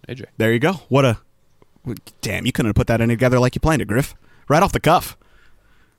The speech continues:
Speaker 1: Yeah.
Speaker 2: Uh, so you know the deal. Like, subscribe, comment, ring the bell so you know when we, uh, drop a brand new video. Um, any final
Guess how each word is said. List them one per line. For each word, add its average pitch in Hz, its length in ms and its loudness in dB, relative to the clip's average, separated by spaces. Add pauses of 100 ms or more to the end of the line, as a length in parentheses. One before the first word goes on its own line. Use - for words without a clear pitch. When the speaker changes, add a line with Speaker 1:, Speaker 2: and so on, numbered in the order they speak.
(560)
Speaker 1:
Yeah. 90 160 -8 (320)
Speaker 2:
Uh, 135 180 4
so 151 220 2
you 160 160 0
know 208 100 4
the 180 100 0
deal. 175 360 2
Like, 165 260 0
subscribe, 156 580 0
comment, 208 520 -2
ring 139 400 -4
the 196 60 -6
bell 170 200 0
so 165 160 -6
you 151 80 -4
know 147 140 -2
when 139 180 -4
we, 139 240 -4
uh, 117 140 -4
drop 139 320 0
a 120 100 -2
brand 127 320 0
new 127 120 2
video. 120 460 2 (440)
Um, 104 560 -2 (800)
any 170 380 2
final 160 800 0